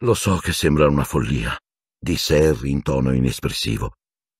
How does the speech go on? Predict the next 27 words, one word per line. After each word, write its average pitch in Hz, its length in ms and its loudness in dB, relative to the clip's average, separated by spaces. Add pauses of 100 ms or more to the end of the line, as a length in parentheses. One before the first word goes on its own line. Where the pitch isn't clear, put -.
Si - 180 -4
voltò 120 400 6
a 113 60 4
guardare 101 480 2
Fierobecco, 85 680 0 (220)
che - 120 0
affondava 107 480 4
il 90 140 0
becco 92 320 0
nel 87 180 2
terreno, 67 680 0
apparentemente 87 840 2
in 73 120 2
cerca - 360 0
di 65 120 2
vermi, 62 440 0 (480)
ma 78 120 -2
il 80 60 0
suo 78 200 2
sguardo 76 500 2
era 73 160 2
assente. 64 640 -4 (760)
Stava 107 360 2
pensando 98 520 4
a 85 40 4
suo 80 220 -2
padre 58 440 -4